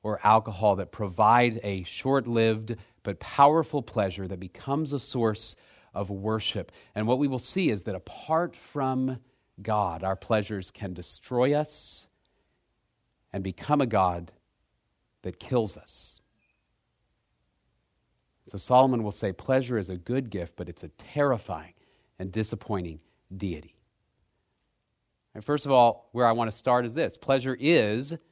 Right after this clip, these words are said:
a good gift. Pleasure is a good gift. In other words, we are not ascetics who say we have to abstain from all pleasure. In fact, throughout the course of Ecclesiastes,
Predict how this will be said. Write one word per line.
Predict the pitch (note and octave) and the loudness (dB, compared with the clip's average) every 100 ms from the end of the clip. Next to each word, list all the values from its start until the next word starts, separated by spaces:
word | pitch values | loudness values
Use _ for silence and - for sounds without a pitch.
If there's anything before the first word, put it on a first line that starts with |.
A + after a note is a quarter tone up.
| _ _ - | _ _ -4
a | A#2+ | -2
good | B2+ D3 C3+ | 2 2 6
gift. | G3 C#3 - - _ _ _ | 8 8 6 -18 _ _ _
Pleasure | - E3+ E3 D#3+ | 4 6 6 4
is | E3+ G3 F#3+ | 8 8 8
a | F3+ D#3+ | 6 6
good | E3 E3 D3+ | 4 4 6
gift. | G#3 - - - | 6 6 0 4
In | F#3 | 6
other | G#3+ | 8
words, | F3+ D3 | 6 4
we | F3 A#3 | 4 6
are | G3 | 8
not | F3+ F#3+ F#3 - - | 10 12 10 6 0
ascetics | D#3 - - G#3+ G#3+ D#3+ C#3 - | 2 2 8 10 12 10 4 0
who | F3 | 0
say | - F#3 | 6 8
we | E3 E3+ | 8 6
have | F3 G3 F#3 | 8 8 6
to | - F3 - - - | 4 2 2 -4 2
abstain | D#3+ - - - A3 A3 E3+ E3 | 4 2 -6 6 8 10 8 6
from | E3 D#3 D3 | 4 -2 4
all | F3+ F#3+ G3+ | 8 10 10
pleasure. | - A3+ A3 D#3+ | 10 8 8 4
In | E3 | 2
fact, | B3 A#3 - | 2 2 0
throughout | G#3+ G#3+ C4 | 2 4 4
the | C4 | 2
course | - A3 G#3+ G#3+ | 0 2 2 2
of | F3 | -4
Ecclesiastes, | - G#3+ F#3+ D#3+ E3+ G#3+ G#3+ D#3+ | -2 -2 0 2 6 6 4 0